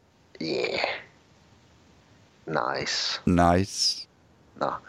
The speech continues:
Speaker 1: jeg har, jeg har jo altså et tool i den helt anden boldgade. Og det har jeg jo selvfølgelig, fordi jeg sidder og roder på med web lige for øjeblikket. Men jeg kan jo så se, at, at, at du har rodet med det her det sidste stykke tid. Måske ikke det samme tool, men et andet tool.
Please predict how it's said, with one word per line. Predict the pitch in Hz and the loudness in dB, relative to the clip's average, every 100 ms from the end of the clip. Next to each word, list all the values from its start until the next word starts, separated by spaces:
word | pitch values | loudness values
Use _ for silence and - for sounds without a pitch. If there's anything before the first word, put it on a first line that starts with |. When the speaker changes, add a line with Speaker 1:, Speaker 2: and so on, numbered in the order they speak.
| - - | -8 0
Speaker 1:
jeg | 117 | 0
har, | 135 | 0
jeg | 131 117 113 | -2 -2 -2
har | 110 | -2
jo | 98 | -2
altså | 85 104 | -2 -4
et | |
tool | 95 - 113 123 | -4 -4 -4 -4
i | 98 101 90 - | -2 -2 -4 -4
den | 95 | -6
helt | - - 190 - | -2 -2 0 0
anden | - 214 | 0 0
boldgade. | - 160 - 87 90 - - - - - - - - | 0 0 0 0 -2 -6 -14 -14 -12 -10 -10 -6 -4
Og | - | 0
det | 90 | 0
har | 104 | 0
jeg | |
jo | 107 | -2
selvfølgelig, | 95 101 101 95 | -2 -2 -2 -2
fordi | - 95 | -2 -2
jeg | 92 | -2
sidder | - - | 0 -2
og | - | 0
roder | 90 | -2
på | 85 85 82 78 | -2 -2 -2 -2
med | 82 76 | -2 -2
web | 92 - | -4 -2
lige | 110 | -2
for | - | 0
øjeblikket. | 82 87 92 92 107 | -2 -2 -2 -2 -2
Men | 95 | 0
jeg | 85 82 | -2 -2
kan | |
jo | 82 | -4
så | 101 | -2
se, | - 139 - | -2 -2 -2
at, | - - - | -2 -4 -8
at, | - - - | -8 -6 -6
at | - - | -4 -2
du | 110 | -2
har | 131 | -2
rodet | 110 123 143 | -2 -2 -2
med | 123 | -2
det | 143 | -2
her | 120 - | -2 -2
det | 127 | -2
sidste | - 120 | -2 -2
stykke | - - | -2 0
tid. | 180 208 - - - - - | -2 -2 -12 -14 -12 -12 -4
Måske | 117 110 131 | -4 0 0
ikke | 117 - | 0 0
det | |
samme | 113 123 | -2 -2
tool, | 160 147 139 | -2 -2 -2
men | |
et | 113 | -2
andet | 76 110 117 | -2 -2 -2
tool. | - 92 104 | -2 -2 -4